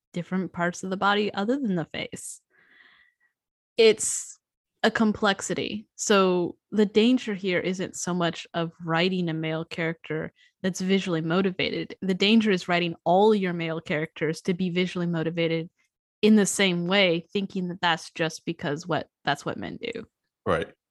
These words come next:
Speaker 2: All men, when they see a cute dress on a girl, they're like, "Yep, nice figure underneath." Mm-hmm.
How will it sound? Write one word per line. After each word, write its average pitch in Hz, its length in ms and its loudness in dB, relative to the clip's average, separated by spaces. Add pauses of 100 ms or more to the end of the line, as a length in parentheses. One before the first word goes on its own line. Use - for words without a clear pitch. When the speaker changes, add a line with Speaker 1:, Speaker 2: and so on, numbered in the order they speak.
Speaker 2:
All 104 240 6
men, 98 300 2
when 87 140 -2
they 90 120 0
see 87 260 -4
a 85 40 -2
cute 87 240 -4
dress 82 260 -2
on 87 100 -6
a 82 60 -6
girl, 82 280 -6
they're 85 120 -4
like, 85 280 -6
"Yep, 85 400 -2 (480)
nice 92 320 2
figure 101 300 2
underneath." 85 520 -2
Mm-hmm. 87 580 -2